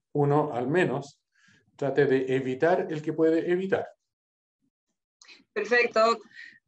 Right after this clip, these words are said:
Speaker 2: Otra pregunta dice, "Doctor, ¿qué pasa con los cigarros electrónicos o vaporizadores?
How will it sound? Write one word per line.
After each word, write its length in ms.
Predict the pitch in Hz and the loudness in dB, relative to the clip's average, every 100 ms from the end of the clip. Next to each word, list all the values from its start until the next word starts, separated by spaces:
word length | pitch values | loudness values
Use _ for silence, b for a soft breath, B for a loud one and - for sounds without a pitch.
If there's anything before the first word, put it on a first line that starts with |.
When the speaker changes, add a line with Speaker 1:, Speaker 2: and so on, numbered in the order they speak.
| _ | _
Speaker 2:
Otra 320 | - 330 330 311 | 2 4 4 4
pregunta 420 | 285 311 311 294 | 4 6 6 4
dice, 360 | 285 277 247 | 2 2 0
"Doctor, 400 | 254 247 - 320 - - _ _ - | 2 0 0 0 -2 -20 _ _ -4
¿qué 100 | 339 | -2
pasa 380 | - 311 359 339 | 2 0 2 2
con 80 | 320 | 2
los 120 | 311 | 2
cigarros 380 | 254 254 285 294 | 2 0 0 2
electrónicos 920 | 240 208 - 240 269 285 285 285 - | 0 -2 -4 -4 -2 0 -2 -2 -8
o 200 | 220 220 | -4 0
vaporizadores? 1200 | 233 240 254 240 226 - 185 226 214 - - - | 0 -2 -4 -8 -8 -4 0 0 0 -4 -12 -20